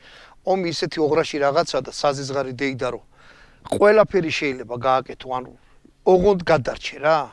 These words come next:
კიდევ ერთხელ ვთქვი, ბრძოლა არ არის მტრის მოსპო-, ბრძო-, ბრძოლის დროს მთავარი, აი, რაც არის, რომ კაია, რომ ცოცხალი გადარჩეთ. კიდევ რა მინდოდა, მე თქვა, კიდე ერთი რაღაცა მინდა გაჩვენოთ.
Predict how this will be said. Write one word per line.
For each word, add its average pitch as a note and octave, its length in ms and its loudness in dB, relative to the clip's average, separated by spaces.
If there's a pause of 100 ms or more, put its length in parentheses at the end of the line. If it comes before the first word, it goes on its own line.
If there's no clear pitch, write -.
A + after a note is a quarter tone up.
(280)
კიდევ E3+ 300 2
ერთხელ D3 220 0
ვთქვი, B2+ 160 -10
ბრძოლა D#3 440 2
არ C#3+ 220 0
არის D#3+ 240 -2 (400)
მტრის - 320 -6
მოსპო-, D3 420 -6
ბრძო-, D3 340 0
ბრძოლის F3 480 4
დროს E3 220 2
მთავარი, C#3+ 580 2
აი, C3 100 -6
რაც C3+ 220 0
არის, C#3 260 -4
რომ G#3 120 -2 (840)
კაია, D3+ 380 4
რომ E3+ 100 2
ცოცხალი D#3+ 440 0
გადარჩეთ. - 480 -4 (600)
კიდევ E3+ 420 -2 (1080)
რა C3+ 260 2
მინდოდა, B2 420 -4
მე A#2+ 120 -10
თქვა, - 200 0
კიდე D3+ 280 -4
ერთი C#3+ 200 -2
რაღაცა C3+ 360 0
მინდა B2 220 -12
გაჩვენოთ. C3 500 -8